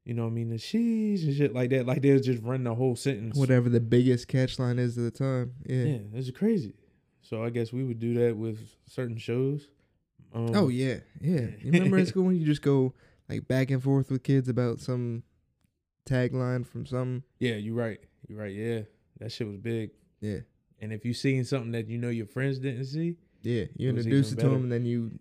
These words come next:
Speaker 1: Yeah.
Speaker 2: you the big
Speaker 1: <laughs>
Speaker 2: shot.
Speaker 1: You the
Speaker 2: And
Speaker 1: man,
Speaker 2: then
Speaker 1: 'cause you like,
Speaker 2: everybody in the
Speaker 1: "Ooh."
Speaker 2: school saying that shit.
Speaker 1: They don't do that shit no more 'cause everybody can see it now. That shit whack.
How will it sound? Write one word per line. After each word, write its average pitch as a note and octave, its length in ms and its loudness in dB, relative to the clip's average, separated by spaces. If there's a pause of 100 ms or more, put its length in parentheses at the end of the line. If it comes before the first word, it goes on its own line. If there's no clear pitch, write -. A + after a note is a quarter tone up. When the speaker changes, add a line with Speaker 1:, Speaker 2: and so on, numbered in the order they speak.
Speaker 1:
Yeah. A#2 180 -4
Speaker 2:
you A#2+ 60 0
the A2+ 120 -4
big B2 180 2
Speaker 1:
<laughs> - 20 -12
Speaker 2:
shot. B2 260 -6 (640)
Speaker 1:
You A2+ 120 -2
the A#2 80 -2 (100)
Speaker 2:
And B2 100 2
Speaker 1:
man, - 0 -
Speaker 2:
then A#2 120 2
Speaker 1:
'cause A2+ 120 -2
you C3 80 4
like, B2 160 2
Speaker 2:
everybody B2 140 2
in A#2+ 80 2
the A#2+ 60 2
Speaker 1:
"Ooh." - 20 -2
Speaker 2:
school A#2+ 280 -4
saying A#2 280 -2
that G2+ 160 -6
shit. - 260 -8 (360)
Speaker 1:
They - 60 -10
don't G2+ 120 -8
do G2 100 -6
that G#2+ 180 -6
shit G#2 200 -10
no B2 100 -4
more C#3+ 180 0
'cause D3 140 -2
everybody D#3+ 360 2
can E3 120 2
see A3 240 -2
it A2 100 -2
now. G2+ 260 -8 (640)
That C3+ 140 -20
shit - 200 -20
whack. B2+ 260 -4